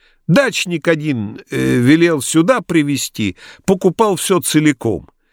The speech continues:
Теперь я привёз, а он уехал, и другие все дачники разъехались. Один ты сидишь, некому сбыть, а нужда крайняя.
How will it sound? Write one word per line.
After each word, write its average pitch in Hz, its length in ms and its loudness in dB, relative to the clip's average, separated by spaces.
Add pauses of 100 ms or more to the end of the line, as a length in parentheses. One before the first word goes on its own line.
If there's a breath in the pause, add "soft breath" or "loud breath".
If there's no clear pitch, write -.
(340)
Теперь 196 440 2
я 202 240 0
привёз, 196 580 0
а 147 80 6
он 202 220 2
уехал, 185 640 0 (340)
и 139 120 4
другие 190 480 0
все 202 200 0
дачники 190 560 0
разъехались. 170 1000 0 (540)
Один 208 380 0
ты 277 200 4
сидишь, 160 520 0
некому 214 420 0
сбыть, 147 460 -2
а 143 100 0
нужда 165 400 2
крайняя. 190 680 -2